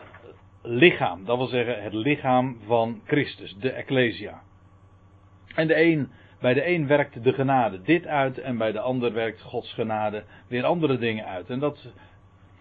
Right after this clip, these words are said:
eh, ze is zeer divers. En we hebben dat zo in die eerste elf versen al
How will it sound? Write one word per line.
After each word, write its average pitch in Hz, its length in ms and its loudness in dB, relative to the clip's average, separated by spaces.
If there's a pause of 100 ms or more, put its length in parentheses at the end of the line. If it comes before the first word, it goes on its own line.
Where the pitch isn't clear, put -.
(1000)
eh, 135 200 -4
ze 143 180 -8
is 165 340 0
zeer 165 500 6
divers. 143 500 2
En 175 160 0
we 180 60 6
hebben 185 240 8
dat 165 480 2
zo 156 480 6 (260)
in 143 160 -4
die 135 100 0
eerste 147 260 2
elf 139 220 -2
versen 131 360 -2
al 123 280 0